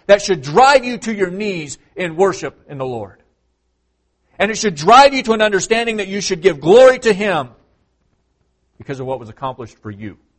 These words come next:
and for me. Paul is seeking your willful response in light of the enduring and the inerrant Word of God. That is where our power is found. And it is made to bear on your sinful, lost soul to bring life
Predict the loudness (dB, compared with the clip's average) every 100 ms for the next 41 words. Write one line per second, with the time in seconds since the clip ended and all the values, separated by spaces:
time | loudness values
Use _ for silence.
0 | _ _ _ _ _ _ _ -20 -20 -20
1 | -20 _ _ _ _ _ _ _ _ _
2 | _ _ _ _ 0 4 4 2 -4 -8
3 | -8 -10 -6 -2 -2 0 0 0 0 -2
4 | -4 -4 -4 -4 -6 -10 -4 0 2 0
5 | -2 -6 -6 -6 -4 -4 -6 -6 -8 -8
6 | -10 -8 -6 -6 -6 -12 _ _ -4 -4
7 | -4 -4 -4 -2 -4 -6 -10 -8 -8 -8
8 | -10 -10 -12 -16 -20 -20 -20 _ _ _
9 | _ _ _ _ _ _ _ _ _ _
10 | _ _ _ _ _ _ _ _ _ _
11 | _ _ -10 -8 -10 -10 -8 -8 -8 -12
12 | -6 -4 -2 -4 -4 -10 -10 -12 -12 -14
13 | -12 -8 -4 0 -2 -2 -8 -12 -6 -6
14 | -6 -10 -8 -8 -8 -4 -2 -2 -6 -12
15 | _